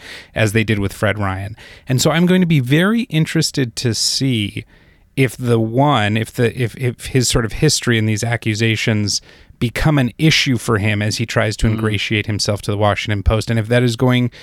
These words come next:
Speaker 1: to be a hurdle for him in terms of establishing himself as a leader there. Now, it's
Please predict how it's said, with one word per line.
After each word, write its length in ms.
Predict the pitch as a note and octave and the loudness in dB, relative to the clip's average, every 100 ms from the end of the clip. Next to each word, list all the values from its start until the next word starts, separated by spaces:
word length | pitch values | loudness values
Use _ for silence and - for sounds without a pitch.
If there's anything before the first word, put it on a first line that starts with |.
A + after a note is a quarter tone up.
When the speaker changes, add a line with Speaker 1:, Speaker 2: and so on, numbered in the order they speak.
| - - _ | -20 -20 _
Speaker 1:
to 160 | - C3 | 0 0
be 420 | A#2 B2 A#2+ A#2 | 2 0 0 -2
a 480 | - A#2+ A2+ G#2+ G#2 _ _ - | -2 0 2 0 -2 _ _ -4
hurdle 440 | - F3+ E3 C3+ | 2 4 4 2
for 240 | - A2+ | 0 0
him 280 | G2 G#2 G#2 | 2 2 2
in 160 | G#2 G2+ | 0 0
terms 380 | A#2 A2 A2 A2+ | 0 2 0 -2
of 80 | |
establishing 640 | G#2 - C3 B2+ A2+ - G#2+ | -2 -2 0 0 0 0 0
himself 380 | G#2+ - G#2+ G#2+ | 0 0 0 -2
as 100 | G#2 | -4
a 60 | |
leader 260 | G#2+ A2 G#2 | -2 0 -2
there. 160 | G2 | -2
Now, 340 | G2+ C#3+ A#2 G2 - - - _ _ _ | 0 0 -2 -8 -20 -20 -20 _ _ _
it's 180 | C#3+ | -2